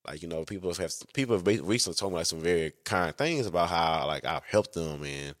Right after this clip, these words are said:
you know, I'm a beautiful soul to them, and, you know, I'm a great friend, and, you know, I'm so supportive and appreciative of others and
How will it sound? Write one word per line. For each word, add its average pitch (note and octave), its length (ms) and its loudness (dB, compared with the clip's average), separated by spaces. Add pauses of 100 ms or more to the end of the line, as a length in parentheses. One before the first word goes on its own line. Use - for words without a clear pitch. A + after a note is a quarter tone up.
(380)
you D#2 100 -8
know, D#2 120 -4
I'm D#2 140 -4
a D2+ 60 -6
beautiful F2 420 -2
soul F2 400 4
to E2 120 -6
them, D2+ 320 -8
and, D2+ 480 -8
you D2+ 80 -14
know, D2 200 -10
I'm D2+ 180 -8
a - 60 -12
great F#2 260 -2
friend, D#2+ 500 -4 (340)
and, D2+ 580 -8 (180)
you D#2 120 -14
know, C#2+ 440 -10
I'm D2+ 100 -12
so F#2 180 0
supportive E2+ 840 2
and D2 360 -8 (420)
appreciative D#2+ 640 -2
of D2+ 140 -4
others D2+ 500 -2
and D2 440 -10